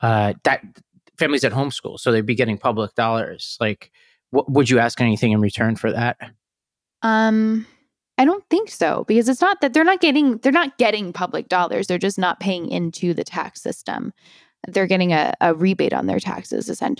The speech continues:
Speaker 2: effectively.
Speaker 1: I think some states give actual vouchers for homeschooling. I may be wrong about
Speaker 2: I,
Speaker 1: that.
Speaker 2: I'll leave it up state to state, but I mean, I,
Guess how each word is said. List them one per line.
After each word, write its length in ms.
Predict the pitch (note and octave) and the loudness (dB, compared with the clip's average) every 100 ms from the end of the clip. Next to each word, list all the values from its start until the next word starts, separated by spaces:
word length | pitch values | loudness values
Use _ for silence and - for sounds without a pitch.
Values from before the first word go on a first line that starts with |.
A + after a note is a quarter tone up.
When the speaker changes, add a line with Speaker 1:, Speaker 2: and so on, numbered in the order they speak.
| - | -4
Speaker 2:
effectively. 800 | - - F#3 - - G1+ - A#3 _ _ _ | -4 -2 -4 -4 -6 -6 -4 -6 _ _ _
Speaker 1:
I 80 | - | -2
think 160 | A#3+ A3 | 2 2
some 340 | - - A#3+ | 2 4 4
states 520 | A#3+ - F3 B2 - | 4 2 4 4 2
give 460 | - C#3+ A#2+ G#2+ A2 _ | -2 0 0 -2 -12 _
actual 540 | C3 C#3+ D#3+ - B2 A2 | -2 -2 -2 0 0 2
vouchers 760 | A#2 B2 - - - - - | 0 0 -4 -8 -10 -18 -20
for 200 | - A#2+ | -6 -4
homeschooling. 800 | G2 A2 - - - A2 - - - | -4 -8 -10 -10 -6 -6 -8 -14 -6
I 120 | B2+ | 0
may 120 | C#3+ | 0
be 160 | D3+ A#2 | 2 2
wrong 260 | A#2+ A#2+ | 2 2
about 280 | A2 G#2+ G#2+ | 0 -2 0
Speaker 2:
I, 140 | C#4 E4 | 4 4
Speaker 1:
that. 100 | - | 4
Speaker 2:
I'll 220 | F4 G#4 | 4 6
leave 140 | G4+ F4 | 6 6
it 80 | F#4 | 4
up 160 | D#4+ | 2
state 300 | - D4 B3 | 0 -4 -2
to 80 | A#3+ | -4
state, 480 | - F#3 E3+ B2 - - | -4 -4 -4 -4 -8 -2
but 240 | G3+ F#3 - | 0 0 0
I 120 | A3+ | 0
mean, 240 | A#3 A3+ - | 2 0 0
I, 280 | G#3+ A#3+ | 0 0